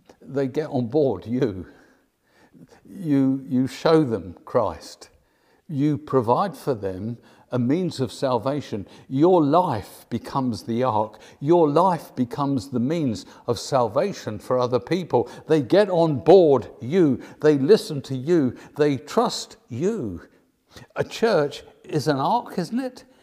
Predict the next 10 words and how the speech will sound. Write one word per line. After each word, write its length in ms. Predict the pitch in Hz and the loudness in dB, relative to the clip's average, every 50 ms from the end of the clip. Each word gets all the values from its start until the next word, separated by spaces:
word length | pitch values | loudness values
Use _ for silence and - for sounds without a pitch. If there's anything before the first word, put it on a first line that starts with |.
| _ - | _ -8
It's 200 | - 170 - - | -8 -8 -6 -2
where 140 | - 170 165 | 0 0 0
believers 580 | 151 131 143 143 165 214 233 202 180 175 147 - | 2 2 0 0 0 -2 -4 -4 -6 -6 -6 -6
come 200 | - 180 175 160 | -4 -4 -4 -4
together 480 | - 156 139 - 170 165 139 139 123 - - - - | -4 -6 -2 0 0 0 0 0 -2 -4 -6 -16 -10
and 160 | - 147 147 | -8 -6 -4
they 120 | 151 160 156 | -2 -4 -4
create 720 | - - - - - 165 165 175 202 240 240 185 - - | -4 -8 -10 -6 -6 -6 -4 -4 -4 -4 -6 -6 -4 -4
a 60 | 160 | -6
place 460 | - - - 240 220 160 127 - - | -6 -4 -2 0 0 0 0 -2 -6